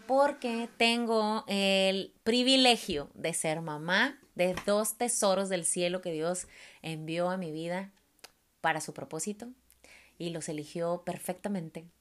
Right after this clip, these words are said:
para ser de bendición en mis días. Pero también celebramos el cuarto aniversario del apapacho al corazón. Doy gracias a Dios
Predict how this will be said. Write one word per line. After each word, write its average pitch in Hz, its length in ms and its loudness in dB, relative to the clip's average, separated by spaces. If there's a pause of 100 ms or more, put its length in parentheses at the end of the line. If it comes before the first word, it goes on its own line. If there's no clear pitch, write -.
para 139 420 -10
ser 143 380 -8 (300)
de 160 80 -8
bendición 151 500 -6
en 156 100 -8
mis 143 160 -8
días. 160 380 -4 (320)
Pero 330 180 6
también 453 340 4
celebramos 254 520 2
el 233 120 -2
cuarto 240 720 6
aniversario 208 840 2
del 202 140 4
apapacho 175 720 0
al 190 60 -6
corazón. 170 460 -4
Doy 170 180 -2
gracias 185 580 2
a 226 80 -2
Dios 160 380 -4